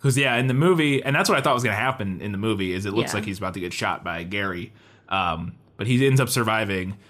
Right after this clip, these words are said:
Speaker 2: Yeah.
Speaker 1: and then they spend five years together, well, four years together raising these kids, which I thought was, that's an interesting change.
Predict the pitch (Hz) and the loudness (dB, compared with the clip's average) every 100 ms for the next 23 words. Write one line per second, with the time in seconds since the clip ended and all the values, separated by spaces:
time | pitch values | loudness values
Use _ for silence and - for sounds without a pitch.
0 | _ - 113 107 110 104 104 107 104 - | _ -4 -2 0 0 0 0 0 0 -2
1 | 117 117 104 - 98 92 98 107 104 92 | -2 -2 -2 -2 -2 -2 -4 -4 -6 -6
2 | 85 85 85 87 - 95 92 90 - 92 | -6 -6 -8 -8 -10 -8 -6 -6 -8 -6
3 | 98 98 90 85 87 85 82 92 90 92 | -6 -6 -8 -8 -8 -8 -8 -6 -6 -6
4 | 82 - - 123 131 226 208 220 190 147 | -8 -6 -4 -2 0 2 2 2 2 0
5 | 175 233 233 139 107 92 90 85 85 82 | 0 -2 0 0 0 -4 -8 -8 -10 -12